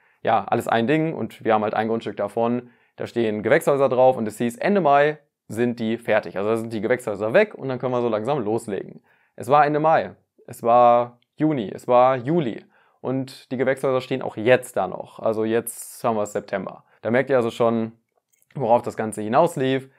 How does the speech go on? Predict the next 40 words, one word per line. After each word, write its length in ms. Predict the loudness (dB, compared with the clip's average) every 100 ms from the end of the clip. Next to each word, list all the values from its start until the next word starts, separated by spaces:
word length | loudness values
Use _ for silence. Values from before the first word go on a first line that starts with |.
| _
Wir 80 | -2
wurden 220 | 0 2
auch 100 | -2
da 340 | 2 6 6 6
immer 180 | 2 0
wieder 160 | 0
vertröstet. 720 | -2 -4 0 0 0 0 0 -2 _ _
Zwischendurch 380 | -2 0 0 0
haben 100 | -2
wir 80 |
uns 160 | -2 -6
bestimmt 280 | -6 -6 -4
anderthalb 360 | -4 -2 -2
Monate 320 | -2 -4 -6 -2
gar 200 | 0 0
nicht 200 | -2 -4
gemeldet, 380 | -2 0 -2
haben 100 | -4
einfach 200 | -2 -2
mal 140 | 0 2
abgewartet, 580 | 0 0 2 2 0 -4
was 160 | -6
passiert. 360 | -8 -4 -2 -2
Und 120 | -4
es 120 | -8
ist 80 | -8
natürlich 480 | -8 -6 -6 -6 0
gar 200 | 2 2
nichts 200 | -2 -2
passiert. 580 | -4 -2 0 2 0 -4 _ _
Und 120 | -4
dann 120 | 0 0
hieß 140 | -2
es 140 | -4
irgendwann, 720 | 0 0 0 0 0 0 -4 -12 _
Anfang 300 | 0 2 2
August 400 | 2 2 2 0
werden 200 | -2 0
Bodenproben 520 | 2 2 2 -2 -2 -2
genommen 480 | 0 0 0 -6